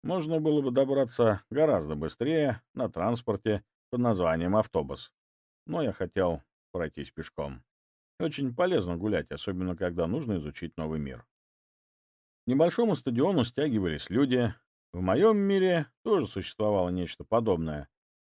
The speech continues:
но называлось аренами, и те соревнования, что проводились на них,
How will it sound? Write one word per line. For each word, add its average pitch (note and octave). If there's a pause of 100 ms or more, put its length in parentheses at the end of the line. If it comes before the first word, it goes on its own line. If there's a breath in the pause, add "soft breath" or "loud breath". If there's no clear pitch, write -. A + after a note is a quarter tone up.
(160)
но -
называлось D3
аренами, G2+ (420)
и E2+
те E2+
соревнования, A2+
что A2
проводились F2+
на F2+
них, E3